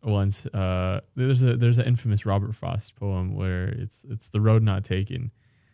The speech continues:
Um, and I, I was pulling it up, uh, real quick. In the last section, which I think definitely you should read through the whole poem, but the last section says, um, "I shall be telling this with a sigh. Somewhere ages and ages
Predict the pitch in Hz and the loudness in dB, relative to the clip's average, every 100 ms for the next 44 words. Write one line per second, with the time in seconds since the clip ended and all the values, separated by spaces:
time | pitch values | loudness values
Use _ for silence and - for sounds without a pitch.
0 | _ - 92 92 90 90 - 95 98 101 | _ -6 -2 0 0 -4 -6 -6 -4 -2
1 | 98 - 107 101 - 110 98 92 92 - | -4 -4 -4 -4 0 2 4 2 -2 -4
2 | _ - 92 92 95 98 87 95 110 95 | _ -10 -8 -6 -6 -4 -6 -6 -6 -8
3 | 104 127 - - 95 98 110 120 110 107 | -8 -14 -18 -6 -4 0 0 2 0 -2
4 | 104 98 98 95 98 120 - _ _ _ | -2 -4 -4 -4 0 0 -2 _ _ _
5 | _ 127 120 117 107 110 107 101 104 104 | _ -2 2 2 2 0 0 2 2 2
6 | 98 95 95 92 98 98 92 90 98 104 | 2 2 0 -2 0 0 0 -2 0 0
7 | 104 101 104 98 95 92 95 95 101 101 | 0 -2 -4 -6 -6 -4 -4 -4 -6 -10
8 | 90 90 101 _ _ _ _ _ 110 110 | -10 -10 -12 _ _ _ _ _ -2 0
9 | 123 113 110 117 127 120 110 - 101 98 | 0 0 0 0 2 2 2 -2 -4 -4
10 | - 95 92 - 117 - 110 117 113 - | -6 -6 -6 -6 -8 -8 -4 -2 -2 0
11 | 107 113 110 107 98 98 101 95 | 0 0 -2 -2 -4 -6 -6 -8